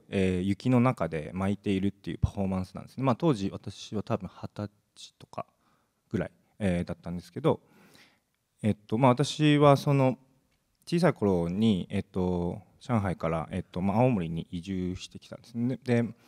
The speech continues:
まあ、その経験自体が、まあ、私が今こう、まあ、作家活動をしている、まあ、一つの、まあ、エネルギーみたいなところもあっ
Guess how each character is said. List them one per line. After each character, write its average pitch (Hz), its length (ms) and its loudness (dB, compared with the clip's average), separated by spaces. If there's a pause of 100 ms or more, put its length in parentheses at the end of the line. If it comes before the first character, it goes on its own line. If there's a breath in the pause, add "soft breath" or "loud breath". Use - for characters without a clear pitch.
(440 soft breath)
ま 151 80 0
あ、 123 40 4
そ - 80 -6
の 147 120 2
経 143 180 2
験 131 460 2
自 120 180 -4
体 - 280 -2
が、 - 200 -2
ま 92 160 2
あ、 69 40 0
私 87 380 -6
が 87 300 0
今 92 240 2
こ 87 340 0
う、 92 60 0
ま 98 140 4
あ、 - 20 -10
作 - 220 -6
家 - 40 -8
活 - 280 -2
動 - 80 -10
を - 80 -8
し - 80 -18
て - 100 -8
い 87 80 -2
る、 87 80 -4
ま 95 80 -2
あ、 92 40 -4
一 - 180 -10
つ - 80 -10
の、 90 80 -8
ま 87 80 -2
あ、 80 60 -2
エ 98 40 0
ネ 98 140 2
ル 98 80 0
ギ - 140 -10
ー - 60 -8
み 82 60 -4
た - 80 -12
い - 60 -12
な - 40 -20
と - 80 -10
こ - 100 -10
ろ - 20 -4
も 92 120 -6
あ 92 40 -4
っ 87 60 -10